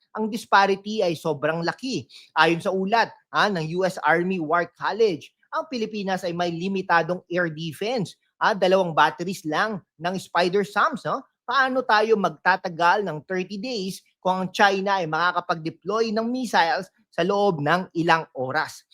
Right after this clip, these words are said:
Okay, konting satire lang, ha. Parang sinasabi ni Browner na kaya natin mag-stand-up comedy sa harap ng isang angry mob, nakakatawa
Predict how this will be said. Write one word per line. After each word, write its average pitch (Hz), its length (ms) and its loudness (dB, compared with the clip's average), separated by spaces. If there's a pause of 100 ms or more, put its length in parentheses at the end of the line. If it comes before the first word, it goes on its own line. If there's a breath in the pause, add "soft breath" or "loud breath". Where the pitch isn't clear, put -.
(320 loud breath)
Okay, 175 400 4
konting 156 320 -2
satire 165 400 2
lang, 202 160 4
ha. 175 160 4
Parang 170 320 0
sinasabi 185 480 -2
ni 170 160 -6
Browner 214 480 0 (240)
na 190 80 -10
kaya 214 320 0
natin 208 320 -2
mag-stand-up 202 720 -4
comedy 208 480 -2
sa 165 240 0
harap 175 240 2
ng 170 160 -8
isang 180 320 -2
angry 190 320 -2
mob, 170 320 2 (320)
nakakatawa 160 800 -2